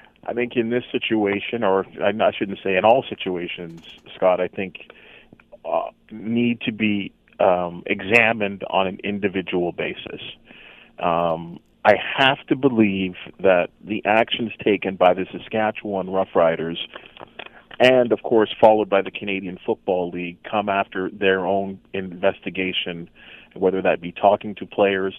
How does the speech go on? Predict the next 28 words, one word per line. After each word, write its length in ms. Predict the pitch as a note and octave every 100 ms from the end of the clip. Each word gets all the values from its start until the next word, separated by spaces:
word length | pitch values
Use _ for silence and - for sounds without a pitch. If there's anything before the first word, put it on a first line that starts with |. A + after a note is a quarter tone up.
| -
talking 300 | G2+ - G2
to 100 | F#2
the 120 | F#2
individual, 840 | F#2+ F#2 F2 F#2+ F#2 G2 F#2 F#2 - - - - - -
and 240 | A2 A2
as 100 | G#2 G2+
well 200 | G2+ F#2+
talking 460 | - G#2 G2 F#2 F2
to 140 | F#2+
the, 380 | F2 F2 F2+ F2+ -
the 120 | F2+
authorities. 580 | - G#2 F#2 F2+ F2+ F2 - - - - _ -
Um, 440 | F#2+ F2 F2+ E2 -
there 200 | F#2+ G2
are 120 | G#2+
cases 540 | - A2+ A2 - A#2
that 120 | A2 F#2+
have, 220 | F#2 F2+
that 100 | F#2+
have 200 | F#2 -
come 200 | G#2+ G2
across, 380 | - F#2+ G2+ C#3
and 220 | G2+ F#2
we've 140 | F2+ F2 -
seen 180 | G#2+ F#2+
in 140 | F#2 -
sports, 380 | - G2 G#2+ - D#2
where 480 | F2+ F#2+ F#2 F#2 F#2